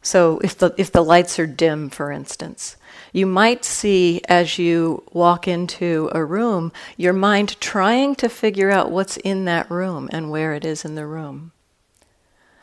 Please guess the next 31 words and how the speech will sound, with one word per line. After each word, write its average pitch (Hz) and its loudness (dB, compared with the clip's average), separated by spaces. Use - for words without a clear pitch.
On 170 -4
one 175 0
retreat, 165 -4
I 175 -4
walked 165 -2
into 165 -6
a 160 -2
dim 180 0
room 165 -4
at - -6
night, 156 -6
uh, 156 -6
you - -12
know, 170 -4
just 151 -6
a 165 -8
little 185 2
tiny 180 -2
bit 165 0
of 147 -4
light 156 0
in 156 -6
the 160 -6
edges, 151 -4
and 151 -6
there 156 -4
was 165 -4
this 160 -8
shape, - -2
this 160 -6
shape - -4